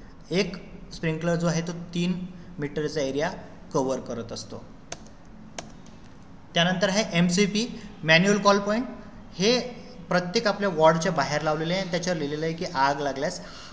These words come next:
हे बटन press करा. हे बटन press केल्यास काय होतं, त्याच्यावरतीच हूटर लावलेले आहे,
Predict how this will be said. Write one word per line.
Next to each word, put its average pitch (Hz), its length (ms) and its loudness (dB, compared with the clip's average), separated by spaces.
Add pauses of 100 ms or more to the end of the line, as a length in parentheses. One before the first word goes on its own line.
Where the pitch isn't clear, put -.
(160)
हे 156 80 2
बटन 151 280 -2
press 151 440 -4
करा. 117 180 -4 (340)
हे 160 80 2
बटन 170 300 2
press 175 280 -2
केल्यास 180 320 -2
काय 190 160 4
होतं, 175 240 0 (760)
त्याच्यावरतीच 180 600 4
हूटर 170 360 2
लावलेले 180 340 2
आहे, 240 80 -4